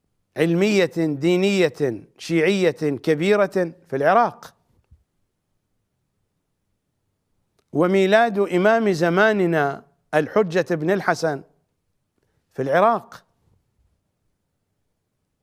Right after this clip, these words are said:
وعاصمته المستقبلية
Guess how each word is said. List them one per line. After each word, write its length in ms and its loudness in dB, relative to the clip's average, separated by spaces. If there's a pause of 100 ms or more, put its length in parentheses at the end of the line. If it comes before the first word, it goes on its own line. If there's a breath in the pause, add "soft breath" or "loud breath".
(320)
وعاصمته 1160 2
المستقبلية 1400 0